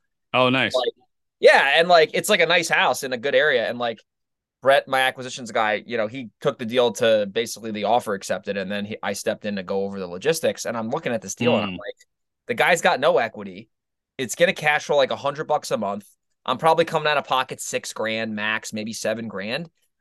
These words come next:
Speaker 2: I get the whole, I can write the whole, I can cost seg the whole thing. It'll make a cash flow. And I got an asset that doesn't have my name on the debt." I'm like, "Dude, this is a home run. I'll do this all the time," you know? Um, but so,
Speaker 1: <laughs>
Speaker 2: but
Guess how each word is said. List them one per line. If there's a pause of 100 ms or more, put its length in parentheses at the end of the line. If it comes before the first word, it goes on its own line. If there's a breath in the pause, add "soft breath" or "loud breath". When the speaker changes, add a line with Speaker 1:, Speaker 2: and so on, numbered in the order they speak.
Speaker 2:
I
get
the
whole,
I
can
write
the
whole,
I
can
cost
seg
the
whole
thing. (540)
It'll
make
a
cash
flow. (560)
And
I
got
an
asset (160)
that
doesn't
have
my
name
on
the
debt."
I'm
like,
"Dude,
this
is
a
home
run.
I'll
do
this
all
the
time,"
you
know?
Um, (180)
but
so,
Speaker 1:
<laughs>
Speaker 2:
but